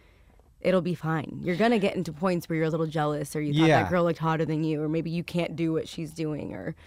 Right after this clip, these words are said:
Speaker 1: whatever it is. But
Speaker 2: And
Speaker 1: that's
Speaker 2: do
Speaker 1: the
Speaker 2: you
Speaker 1: whole
Speaker 2: address
Speaker 1: point of
Speaker 2: that?
Speaker 1: it.
Speaker 2: Do you address
Speaker 1: No. You can talk about it later if you want, but it's not,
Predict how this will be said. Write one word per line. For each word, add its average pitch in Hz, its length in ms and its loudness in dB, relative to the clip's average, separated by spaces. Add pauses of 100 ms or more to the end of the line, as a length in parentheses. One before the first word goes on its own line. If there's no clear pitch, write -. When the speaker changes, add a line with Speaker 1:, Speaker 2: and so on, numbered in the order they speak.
(360)
Speaker 1:
whatever 175 300 4
it 190 60 4
is. 202 100 2
But 185 60 4
Speaker 2:
And 175 80 8
Speaker 1:
that's 160 80 6
Speaker 2:
do 185 40 8
Speaker 1:
the 190 80 8
Speaker 2:
you - 60 10
Speaker 1:
whole 240 80 8
Speaker 2:
address 180 260 8
Speaker 1:
point 339 140 6
of 285 160 4
Speaker 2:
that? - 20 2 (120)
Speaker 1:
it. - 120 -14
Speaker 2:
Do 139 80 2
you 135 120 6
address 147 300 4
Speaker 1:
No. 392 360 0 (360)
You 392 80 0
can 453 100 2
talk 349 220 4
about 311 200 4
it 165 80 4
later 180 320 2
if 170 120 -4
you 170 80 0
want, 208 300 2
but 233 80 0
it's 240 140 0
not, 262 200 2